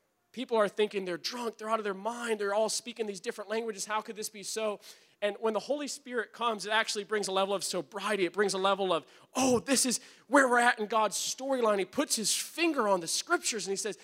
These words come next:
"This is actually that moment." I want to ask you, gathering church and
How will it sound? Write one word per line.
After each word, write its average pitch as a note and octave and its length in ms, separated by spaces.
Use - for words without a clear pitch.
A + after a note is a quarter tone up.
"This E4+ 280
is C#4 200
actually C4+ 640
that D#4 320
moment." B3+ 400
I C#4 80
want E4 200
to - 140
ask C#4 300
you, C4+ 100
gathering C4+ 460
church C4+ 420
and A3+ 140